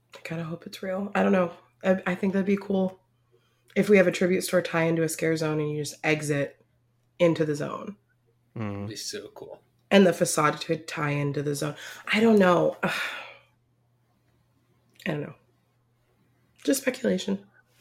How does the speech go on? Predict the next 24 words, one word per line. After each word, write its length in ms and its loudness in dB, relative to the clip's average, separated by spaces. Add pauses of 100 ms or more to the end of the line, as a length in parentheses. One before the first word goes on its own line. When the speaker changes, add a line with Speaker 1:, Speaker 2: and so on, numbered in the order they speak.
(160)
Speaker 3:
We'll 140 -6
see. 400 -10 (680)
Speaker 2:
Yeah, 160 -2 (160)
I'd 140 -8
like 160 -2
it 80 -10
to 80 -8
be 100 -8
real. 240 -8 (1120)
Speaker 1:
Yeah. 260 -6
Speaker 2:
So 340 -8
there, 120 -12 (100)
there's 220 -4
that. 340 -8 (260)
Like, 220 -4
first 240 -2
of 20 -2
all, 60 4
I 40 2
think 160 -4
the 80 -6
Candy 300 -6
Mutants 260 -6
concept, 420 -8